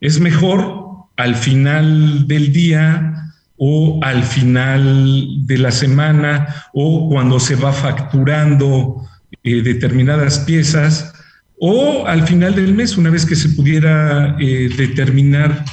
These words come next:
eh, cómo están operando los, eh, los almacenes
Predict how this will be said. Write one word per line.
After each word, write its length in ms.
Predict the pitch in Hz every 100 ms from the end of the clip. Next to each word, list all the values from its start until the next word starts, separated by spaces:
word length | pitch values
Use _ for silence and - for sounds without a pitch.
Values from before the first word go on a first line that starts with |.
| - - _ _
eh, 640 | - 123 123 120 113 113 113 -
cómo 220 | 135 143
están 420 | 143 143 143 143
operando 540 | 139 139 135 139 139
los, 840 | 139 135 139 135 113 - - _ _ _ _ _
eh, 300 | 127 127 127
los 260 | 143 131 -
almacenes 880 | 143 143 147 165 151 190 - -